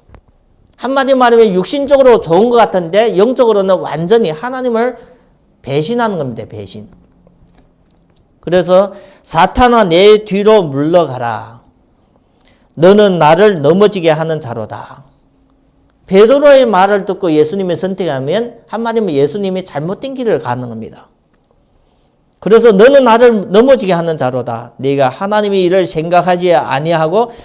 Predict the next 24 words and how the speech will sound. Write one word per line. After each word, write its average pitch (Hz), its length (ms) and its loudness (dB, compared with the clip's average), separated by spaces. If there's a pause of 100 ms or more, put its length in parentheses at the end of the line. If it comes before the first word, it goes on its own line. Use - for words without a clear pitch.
(240)
도리어 202 480 4
사람의 226 520 -2
일을 196 180 0
생각하는도다." 135 1120 -12 (1080)
그래서 294 380 -4
우리가 175 420 0
보면 151 480 -8 (280)
사람의 247 640 2
생각으로 185 580 0
하면 135 680 -8
하나님과 247 960 -2
생각과 143 580 -8
딱 - 200 -20
반대되는 185 600 -8
겁니다. - 400 -20 (800)
사람이 240 600 0
좋아하는 196 540 2
것은 208 240 -2
하나님이 247 600 -4
생각하는 156 520 -6
것과 123 260 -6
반대될 196 600 -4
때가 131 180 -10
많습니다. - 640 -20